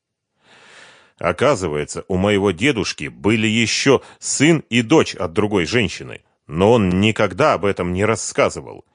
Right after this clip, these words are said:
и мама никогда не говорила. Старшая тётка умерла в Канаде, а мой дядя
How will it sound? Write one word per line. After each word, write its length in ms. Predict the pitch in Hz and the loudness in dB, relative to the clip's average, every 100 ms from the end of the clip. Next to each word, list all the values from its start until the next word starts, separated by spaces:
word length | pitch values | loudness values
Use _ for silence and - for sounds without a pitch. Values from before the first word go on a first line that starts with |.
| _ _ - | _ _ -4
и 140 | 117 | 0
мама 340 | 139 113 110 98 | 4 4 2 0
никогда 500 | 92 104 90 95 98 | 0 -2 -2 0 0
не 140 | 85 | 0
говорила. 640 | 95 101 101 82 71 64 _ _ _ - - | 2 2 2 -2 -6 -14 _ _ _ -20 -20
Старшая 640 | - - 113 127 - 120 113 | -14 -2 0 0 2 0 2
тётка 420 | 123 127 - - | 0 0 0 -2
умерла 480 | 120 110 110 110 120 | 0 2 2 4 2
в 100 | - | 0
Канаде, 540 | 123 135 135 76 65 _ _ _ _ - | -2 0 0 -4 -10 _ _ _ _ -2
а 140 | 104 | 2
мой 180 | 117 107 | 2 2
дядя 420 | 92 151 107 73 | 2 0 0 -6